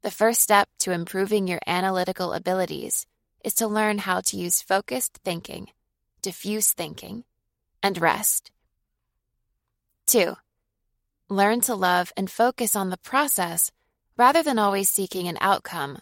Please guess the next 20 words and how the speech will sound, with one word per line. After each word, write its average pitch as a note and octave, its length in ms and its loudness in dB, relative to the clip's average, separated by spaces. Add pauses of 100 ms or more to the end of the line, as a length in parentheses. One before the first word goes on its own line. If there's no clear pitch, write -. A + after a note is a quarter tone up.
(120)
when F#3+ 180 4
trying F3 320 2
to F3 100 -6
master E3+ 420 0
new E3+ 180 -2
skills. - 560 2 (1500)
Three, E3+ 380 0 (840)
taking B3 420 2
tests G3+ 560 0
are E3+ 160 0
valuable G3 580 2
learning F3 300 0
experiences D#3+ 880 -4
on D#3+ 160 -2
their F3 180 0
own. G#3+ 380 -4 (1400)
Throw B3+ 200 8
out B3 260 6
that A#3+ 220 2
calculator, D#3+ 720 0